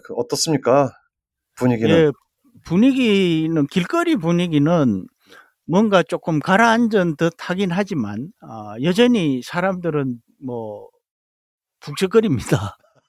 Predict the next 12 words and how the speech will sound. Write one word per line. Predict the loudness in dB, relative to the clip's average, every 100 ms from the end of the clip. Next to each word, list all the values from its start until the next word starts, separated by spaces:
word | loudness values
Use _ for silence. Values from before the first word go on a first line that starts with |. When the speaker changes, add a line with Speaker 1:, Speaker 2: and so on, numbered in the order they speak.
| _ _ _ _ _
Speaker 2:
<laughs> | -20 -10 -4
예. | -2 -2
Speaker 1:
역시 | -2 -2 -4 -6 -12 -18 -14
우리 | -12 0 2
Speaker 2:
예, | 4 2
예, |
Speaker 1:
한국인들이 | 0 -6 -4
Speaker 2:
북적거리고요. | 0 2 2 0 -4 -4 -6
Speaker 1:
대단합니다. | -8 -10 -12 -6
Speaker 2:
예. | -2 -2 -4 -6 -6 -2
그런데 | -2 2 0
이제, | 2 0 0 0